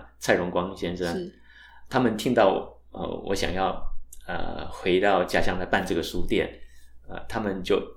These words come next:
Speaker 1: 提供非常好，大的这个协助，让我们在找场地的部分，
Speaker 2: 嗯，嗯，嗯。
Speaker 1: 还有在协调沟通上面，给我们很，很多的支持。这也就是为什么我们后来会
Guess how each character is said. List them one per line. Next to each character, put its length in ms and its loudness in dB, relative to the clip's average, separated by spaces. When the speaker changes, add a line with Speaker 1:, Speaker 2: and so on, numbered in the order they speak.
Speaker 1:
提 80 -8
供 140 4
非 120 4
常 220 6
好， 300 -10
大 160 2
的 100 0
这 100 -4
个 80 -4
协 320 -2
助， 220 2
让 140 2
我 60 -4
们 100 -8
在 160 -2
找 260 -2
场 360 -10
地 140 -2
的 100 2
部 120 2
分， 200 2
Speaker 2:
嗯， 60 -6
嗯， 20 -10
嗯。 40 -10
Speaker 1:
还 140 -4
有 60 0
在 180 0
协 400 -4
调 140 -2
沟 160 0
通 160 -6
上 200 -2
面， 220 0
给 100 6
我 60 8
们 120 0
很， 160 -6
很 120 -8
多 120 -2
的 120 2
支 260 -4
持。 440 -4
这 120 8
也 80 10
就 100 6
是 100 2
为 120 6
什 140 2
么 100 -4
我 100 0
们 420 0
后 320 4
来 200 2
会 520 2